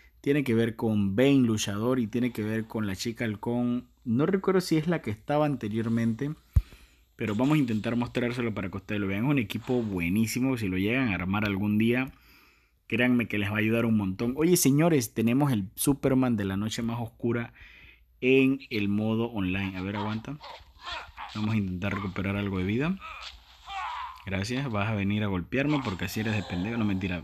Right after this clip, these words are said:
mentira eres. No te lleves a Batman todavía. Vamos a intentar recuperar algo de vida por aquí. Muy bien, me voy a tirar la Special uno.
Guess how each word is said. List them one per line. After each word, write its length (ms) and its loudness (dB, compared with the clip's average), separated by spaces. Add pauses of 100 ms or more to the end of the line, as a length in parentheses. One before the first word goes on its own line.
mentira 440 -4
eres. 360 -12 (600)
No 340 -2 (400)
te 160 4
lleves 340 2
a 120 -4
Batman 400 -2
todavía. 440 -6 (2500)
Vamos 240 -2
a 20 -2
intentar 600 -4
recuperar 600 -2 (180)
algo 320 -2
de 80 -2
vida 280 -2
por 120 -4
aquí. 220 -6
Muy 200 0
bien, 160 -2
me 60 -2
voy 100 -2
a 40 -8
tirar 240 -4
la 100 -4
Special 380 -6
uno. 300 0